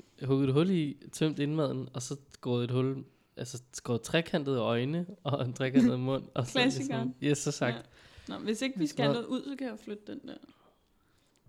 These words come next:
Speaker 1: Men altså, er der en idé i at tegne
Speaker 2: Ja,
Speaker 1: liljen,
Speaker 2: ja,
Speaker 1: og
Speaker 2: det
Speaker 1: så
Speaker 2: tror
Speaker 1: prøve
Speaker 2: jeg.
Speaker 1: at fjerne, øh,
Speaker 2: Det ved jeg ikke. Ellers så skulle
Speaker 1: ja.
Speaker 2: man tage og fjerne de mørke streger,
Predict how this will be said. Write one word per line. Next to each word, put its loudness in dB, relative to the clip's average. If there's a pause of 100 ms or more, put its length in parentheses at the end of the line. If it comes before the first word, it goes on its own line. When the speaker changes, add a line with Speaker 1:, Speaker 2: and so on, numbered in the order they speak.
(1500)
Speaker 1:
Men 0
altså, -2
er 2
der 2
en 2
idé 2
i 0
at -2
tegne 0 (1400)
Speaker 2:
Ja, 6
Speaker 1:
liljen, -2
Speaker 2:
ja, -2 (380)
Speaker 1:
og -4
Speaker 2:
det -2
Speaker 1:
så -2
Speaker 2:
tror -6
Speaker 1:
prøve 4
Speaker 2:
jeg. 2
Speaker 1:
at -14
fjerne, 0 (1300)
øh, -6
Speaker 2:
Det -8
ved -2
jeg 4
ikke. 0
Ellers 2
så 0
skulle 0
Speaker 1:
ja. 2
Speaker 2:
man 0
tage 0
og 0
fjerne -6 (680)
de -4
mørke -2
streger, -6